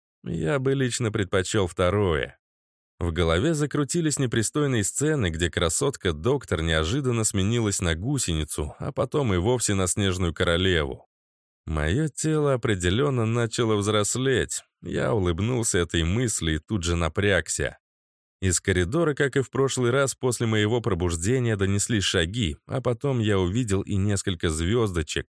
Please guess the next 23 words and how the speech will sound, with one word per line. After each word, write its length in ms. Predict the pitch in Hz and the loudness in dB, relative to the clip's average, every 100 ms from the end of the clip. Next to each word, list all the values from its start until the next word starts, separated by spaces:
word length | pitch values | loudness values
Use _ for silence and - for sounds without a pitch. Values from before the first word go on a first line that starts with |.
| - | -10
летящих 720 | 170 156 143 143 143 123 120 | -4 -2 -2 0 0 0 -2
в 40 | 127 | 0
мою 240 | 107 104 | 2 2
сторону. 720 | - - 117 101 80 67 60 _ | 0 0 2 2 0 -2 -8 _
Два 380 | 143 131 120 110 | -8 -2 2 0
человека. 920 | - 101 92 90 98 87 73 69 58 _ _ _ _ - | 0 0 2 2 2 2 0 -4 -6 _ _ _ _ -2
Я 340 | 87 85 151 | 2 4 2
напрягся 680 | 160 151 135 147 160 - 156 | 2 -2 -2 -2 -2 0 0
и 40 | |
заранее 580 | 135 123 123 139 139 135 | 2 2 2 0 0 -2
принял 360 | 117 123 123 120 | 0 0 0 0
сидячее 560 | - 104 107 92 110 95 | 0 2 2 2 0 2
положение. 840 | 101 95 92 117 101 78 62 62 _ _ _ _ _ _ - | 2 2 2 2 2 0 -4 -10 _ _ _ _ _ _ -10
«Добрый 460 | 85 117 123 143 147 | 0 0 2 2 2
вечер!» 480 | 165 156 - 76 - _ _ - | 2 2 0 -4 -8 _ _ -8
Я 280 | 82 95 127 | 0 0 0
первым 400 | 151 156 143 127 | 0 0 0 0
поприветствовал 760 | 123 107 92 123 131 - 90 80 | 0 2 2 2 0 0 0 0
двух 280 | 90 123 | 0 0
зашедших 580 | 92 87 - 110 - 92 | 0 0 0 0 0 -4
ко 160 | - 92 | 0 0
мне 180 | 92 92 | 2 0
людей. 600 | 87 82 98 73 64 | 0 0 0 0 -4